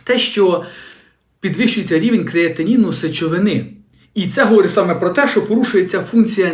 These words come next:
нирки. Ні, це говорить про те, що саме функція нирки на утримання води. Нирка має величезну кількість таких тонесеньких трубочок. І як тільки рефлекс на рівні мозку активний, мозок дає команду,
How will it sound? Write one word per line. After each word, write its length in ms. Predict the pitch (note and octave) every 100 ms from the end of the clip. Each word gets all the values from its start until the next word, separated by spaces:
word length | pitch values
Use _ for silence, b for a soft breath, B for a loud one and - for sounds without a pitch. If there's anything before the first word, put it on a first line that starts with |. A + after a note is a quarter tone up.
| E3
нирки. 460 | G#3 C#3+ B2+ G#2+ G#2+
Ні, 400 | F3 G3 C3 -
це 80 | G3
говорить 320 | D#3 F3 D#3+
про 100 | D3+
те, 180 | - A#3+
що 140 | G3+
саме 360 | D#3 G#3 F#3+ E3
функція 500 | - G3+ F#3+ E3 D3+
нирки 340 | F#3 A3+ A3
на 180 | D#3+ E3
утримання 580 | E3 - G3+ F3+ F3 D#3+
води. 400 | D3+ F#3+ E3 B2+ B G3+
Нирка 280 | G#3 -
має 200 | E3 E3
величезну 500 | D#3+ D#3+ E3 D#3+ D3
кількість 320 | C3+ C#3 C3+ B2+
таких 260 | C3 B2+
тонесеньких 480 | C3+ C3 B2+ B2 A#2+
трубочок. 440 | A#2+ A2+ B2 G2 B B B -
І 80 | F3+
як 80 | -
тільки 220 | - F#3
рефлекс 360 | E3+ G3+ G3
на 60 | D#3+
рівні 200 | D#3+ D#3+
мозку 380 | E3+ D#3 - -
активний, 600 | C#3 B2+ A3 A3 C#3 B2 B -
мозок 340 | E3 F#3+ C#3+
дає 160 | C3 C#3
команду, 600 | C3+ C3+ G#3+ G#3 C3+